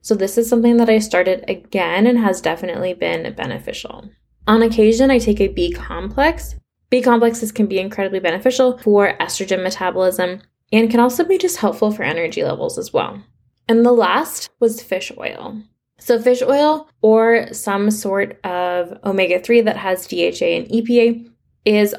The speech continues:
always suggested for pregnancy, and it can be really helpful for fertility as well. But taking fish oil is also beneficial for inflammation.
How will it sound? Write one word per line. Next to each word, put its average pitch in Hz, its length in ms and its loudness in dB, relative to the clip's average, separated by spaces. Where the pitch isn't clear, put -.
always 202 360 2
suggested 190 640 -2
for 208 840 2
pregnancy, 196 600 -4
and 180 200 -6
it 165 140 -14
can 196 140 -6
be 185 80 -6
really 196 340 2
helpful 196 320 -4
for 190 220 -4
fertility 180 580 0
as 170 240 -2
well. 185 600 0
But 214 180 2
taking 208 280 2
fish 202 200 -2
oil 196 180 4
is 190 140 2
also 170 240 -6
beneficial 185 480 -8
for - 140 -10
inflammation. 190 840 -4